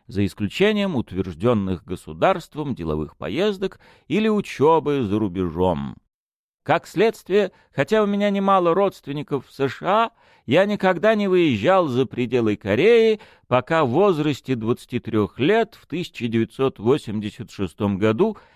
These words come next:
я не стал первокурсником в Кембридже. Это не значит, что никто не курил иностранных сигарет или не ел контрабандного печенья. В обращении находилось значительное количество нелегальных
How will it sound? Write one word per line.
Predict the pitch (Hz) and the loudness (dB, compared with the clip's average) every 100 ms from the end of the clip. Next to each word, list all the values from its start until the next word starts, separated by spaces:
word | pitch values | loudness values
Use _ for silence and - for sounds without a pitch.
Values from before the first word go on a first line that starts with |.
| _ | _
я | 110 151 | 2 2
не | 143 143 | 2 -2
стал | - - 214 202 | -4 0 0 0
первокурсником | - 117 107 98 - 165 - - 113 - 110 110 - _ _ | -2 -2 0 -2 -2 -6 -6 -8 -8 -4 -4 -4 -6 _ _
в | _ - | _ -2
Кембридже. | 139 147 110 92 - 85 90 87 _ _ _ _ _ | 0 2 0 -4 -10 -12 -12 -14 _ _ _ _ _
Это | 117 113 | -6 -2
не | 127 127 | 2 2
значит, | 107 123 143 - - | 2 0 -2 -8 -18
что | - 85 | -14 -8
никто | 82 80 - 98 | -8 -8 -4 -4
не | 98 | -4
курил | - 87 82 85 | -6 -8 -4 -4
иностранных | 80 78 - - 78 71 65 | -4 -6 -10 -10 -8 -8 -14
сигарет | - 71 73 71 82 90 _ _ _ | -16 -12 -10 -8 -10 -12 _ _ _
или | 92 90 | -8 -6
не | 80 82 | -4 -4
ел | 76 85 85 | -2 -2 -4
контрабандного | - 76 73 73 69 69 65 - 73 67 | -6 -14 -12 -12 -10 -10 -12 -14 -14 -14
печенья. | - - - - 67 64 60 80 _ _ _ | -18 -20 -18 -14 -14 -14 -18 -20 _ _ _
В | 120 | -2
обращении | 135 156 - 202 185 | 0 0 0 -4 -2
находилось | 175 - 143 180 127 | -6 -6 -4 -2 -2
значительное | 110 127 190 - 120 127 | -4 -6 -8 -10 -6 -6
количество | 107 120 151 - 101 | -4 -8 -8 -12 -6
нелегальных | 110 117 107 127 156 135 123 | -2 0 2 0 0 -4 -10